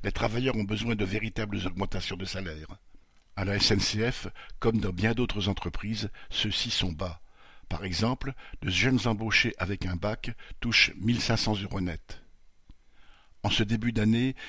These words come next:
ces débrayages marquent un premier rassemblement contre la politique d'austérité du patron de la S N C F,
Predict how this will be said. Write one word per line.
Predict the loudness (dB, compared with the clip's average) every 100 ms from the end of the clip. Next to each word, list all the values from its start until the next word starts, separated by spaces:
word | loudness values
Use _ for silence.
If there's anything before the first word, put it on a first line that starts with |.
| -6
ces | 0 2
débrayages | 2 2 2 2 2 2
marquent | 2 0 0
un | -2
premier | 2 4 4
rassemblement | 2 0 0 0 2 0 -4 -12 -10
contre | -2 0 0
la | -2
politique | 0 -2 -2 -4 -2
d'austérité | -2 -2 -4 -4 -2 -4
du | -2
patron | -2 -2 0 -2
de | -2
la | -4
S | -2 -2
N | 0
C | 0 -2
F, | -4 -8